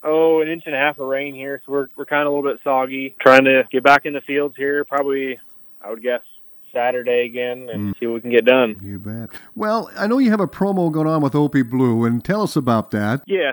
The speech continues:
Speaker 1: so we're running a special here through middle of next month here on Opie Blue, just to get orders in and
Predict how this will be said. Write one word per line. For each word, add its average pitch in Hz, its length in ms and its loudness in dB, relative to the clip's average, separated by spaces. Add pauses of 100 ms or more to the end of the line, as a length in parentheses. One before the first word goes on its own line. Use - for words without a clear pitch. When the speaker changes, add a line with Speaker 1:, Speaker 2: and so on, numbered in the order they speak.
Speaker 1:
so 151 240 -2
we're 170 180 0
running 165 260 0
a 135 460 0
special 151 400 6
here 139 260 8
through 131 540 -2
middle 135 300 2
of 135 80 -4
next 131 200 -4
month 127 300 -6
here 127 480 -4 (160)
on 113 380 -4
Opie 127 240 -6
Blue, 127 600 -4
just - 260 -10
to 120 200 -4
get 131 180 0
orders 131 380 0
in 127 340 -4
and 107 280 -10